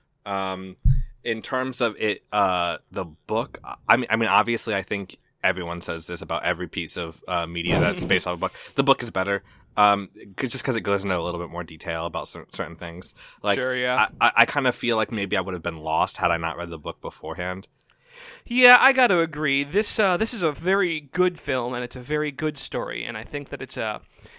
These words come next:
Speaker 2: it's always great to see dystopian fiction like this put onto the big screen, seeing how they realize it. All the big public execution scenes, all the Two Minutes Hate are all profoundly disturbing.
Speaker 1: Yeah.
Speaker 2: Much more so than in the book, but,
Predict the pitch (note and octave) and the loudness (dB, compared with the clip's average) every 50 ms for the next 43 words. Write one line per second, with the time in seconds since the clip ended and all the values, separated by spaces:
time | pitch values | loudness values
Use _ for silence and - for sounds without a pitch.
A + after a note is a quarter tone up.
0 | - - - - F3+ F#3+ A3+ A3+ G3+ E3 G#3 G3+ F#3 - E3 D3+ - - D#3+ D3 | -12 -10 -2 4 6 8 10 10 8 6 2 -2 -2 -2 -6 -8 -6 -6 -4 -4
1 | C#3 C3 - - E3+ D#3 D3 - F3+ E3+ - E3+ D#3+ C#3 - E3 - - - D#3 | -6 -6 -8 -10 -10 -10 -4 -2 -2 -2 -2 -4 -10 -6 -6 -6 -6 -6 -8 -8
2 | C3+ C#3 - D3+ - - - F3 E3 D#3 D3+ D3 C#3 C#3 C3 C#3 C#3 B2+ - - | -8 -6 -6 -8 -8 -6 -6 -2 -2 -2 -2 -4 -6 -6 -6 -8 -8 -8 -10 -10
3 | - C#3+ B2 A#2+ A2+ - - C#3 C#3+ C#3+ C#3 C#3 C#3 D3 C#3 C3+ C3 B2+ B2 A2+ | -8 -8 -8 -8 -10 -12 -10 -10 -10 -8 -6 -6 -4 -4 -4 -4 -4 -4 -4 -4
4 | G#2 G2+ A2 A2 G2+ F2+ - A2 C3+ D#3+ E3+ D#3+ C#3 B2 - - - - - _ | -6 -8 -8 -10 -12 -12 -6 -4 -2 0 0 0 -2 -2 -6 -16 -20 -20 -20 _
5 | - D3+ D#3 D3+ - - E3 D#3+ E3+ D#3+ - D#3 - - D3+ - - D3+ D3 - | -2 -2 -2 -2 -2 -2 0 0 0 -2 -4 -6 -8 -8 -14 -8 -6 -6 -6 -6
6 | - D3+ C#3+ - - D#3 D3+ D3 D3 D3+ D3+ C3+ - C#3 C#3 C#3 C3+ A#2 A2 - | -8 -10 -8 -8 -6 -6 -6 -6 -6 -8 -8 -4 -2 -2 0 0 0 -2 -4 -6
7 | - - - - D3 D3 C#3+ C3 - - C#3 C3 B2 A#2+ A#2+ A#2 A#2+ A#2+ _ _ | -12 -14 -10 -8 -6 -6 -6 -8 -6 -4 -4 -2 0 2 0 0 -2 -4 _ _
8 | - D3+ C3+ - - D#3 D3+ D3 C#3 C3+ B2 - - D3 C3 B2+ A#2 A2 A2+ - | -10 -10 -6 0 2 2 2 0 -4 -8 -10 -8 -6 -6 -6 -6 -8 -10 -12 -20
9 | - - - D#2+ D2 - D3+ D#3+ F#3 A#3+ - - F3+ D#3+ D#3+ D3+ - - D3+ C#3 | -20 -16 -14 -14 -12 -8 0 4 4 4 4 4 0 0 0 0 2 0 0 0
10 | C3+ C3 B2 C3+ B2+ B2 A#2+ A#2+ A2+ - B2+ B2 B2 A#2+ - C3+ B2+ - - - | 0 0 -2 -4 -4 -4 -6 -8 -12 -12 -10 -10 -10 -4 -2 -2 -2 -2 -4 -4
11 | - C#3 C3+ - | -2 -4 -4 -4